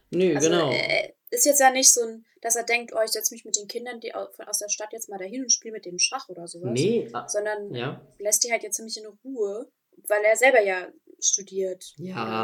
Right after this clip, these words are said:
Speaker 2: oder seine Ruhe möchte, liest oder was auch immer.
Speaker 1: Aber ich finde, du merkst halt in der einen Szene, in der er halt wirklich redet, also auftaucht, so groß, wo er mit, auch mit, äh, mit Susan und Peter spricht, dass er alles,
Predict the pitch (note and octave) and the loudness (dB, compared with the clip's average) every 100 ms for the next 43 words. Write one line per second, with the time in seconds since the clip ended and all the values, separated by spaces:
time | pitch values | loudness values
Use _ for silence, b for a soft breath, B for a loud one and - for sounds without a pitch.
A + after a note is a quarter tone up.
0 | - - - F#3 G3+ G3 G3 F#3+ F#3+ F#3+ | -2 -8 -14 -12 -12 -12 -10 -8 -4 -4
1 | - F#3 G3 G3 G3+ - - - F#3 G3 | -4 -8 -12 -10 -6 -6 -8 -16 -14 -14
2 | - F#3 B C3 C3+ C#3 - C#3+ - F3+ | -16 -16 B -2 0 0 -2 -6 0 0
3 | D#3 E3 E3+ D#3+ C#3+ C3+ D3 F#3 - F3+ | 2 0 -2 -4 0 0 2 0 0 -2
4 | E3+ D3 D3 D3 C#3+ C#3+ C#3+ - - _ | 2 4 4 4 0 -2 -6 -8 -16 _
5 | C3 A#2+ D3 G#3+ E3+ C3+ - - _ _ | -10 -2 0 2 2 0 -6 -18 _ _
6 | C#3 C3 B2+ - D#3+ - D#3 C#3 - b | 0 0 -2 0 0 2 2 2 2 b
7 | b b b b - C3 B2+ B2+ F3 - | b b b b -20 -8 0 2 2 0
8 | - - _ _ _ _ _ C3 B2+ B2 | -6 -14 _ _ _ _ _ -2 2 4
9 | B2+ C3 B2+ B2+ A#2+ A#2+ - - A#2+ A#2 | 4 2 -2 -2 -4 -4 -6 -2 0 2
10 | A2+ A2+ A2+ - D#3+ D#3 C#3 B2 A2 A2+ | 0 -2 -4 -4 -2 0 0 0 -2 -6
11 | - - - F3 B2+ - B2+ C3 C3 - | -8 -10 -8 -6 -6 -6 -6 -6 -6 -14
12 | b b _ C3+ D3 B2+ - C3+ E3 F#3 | b b _ -4 -2 -2 0 2 2 0
13 | - - | -6 -16